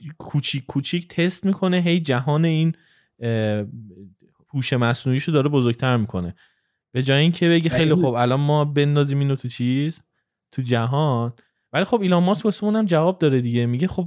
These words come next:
Speaker 1: ده، اینا همه با هم یاد می‌گیرن، هوش مصنوعی اینجوری نیست که یک میلیون ماشینه، نه، یک ذهنه تو یک میلیون جا، این همش با هم یهو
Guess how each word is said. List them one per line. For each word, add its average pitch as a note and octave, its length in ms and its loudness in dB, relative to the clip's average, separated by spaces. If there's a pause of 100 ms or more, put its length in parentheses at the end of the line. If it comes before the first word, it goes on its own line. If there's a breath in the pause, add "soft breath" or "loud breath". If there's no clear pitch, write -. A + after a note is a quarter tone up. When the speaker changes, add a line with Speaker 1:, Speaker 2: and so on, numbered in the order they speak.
Speaker 1:
ده، C3 440 -2
اینا D3 320 0
همه D#3 260 0
با D#3+ 180 0
هم E3 220 0
یاد F3+ 280 2
می‌گیرن، A2 340 0
هوش A#2+ 240 -4
مصنوعی B2 400 -4
اینجوری D3 360 -6
نیست E3 140 -4
که G3 80 -2
یک C3 460 -2
میلیون A#2+ 300 0
ماشینه، A2 640 -2 (340)
نه، C3+ 160 -2
یک D#3 300 -2
ذهنه G#2+ 580 -2 (360)
تو - 140 -4
یک B2 300 0
میلیون A2+ 360 2
جا، G2+ 260 0
این D3 180 0
همش C#3+ 380 -2
با C#3 160 0
هم D3 240 2
یهو D3+ 280 2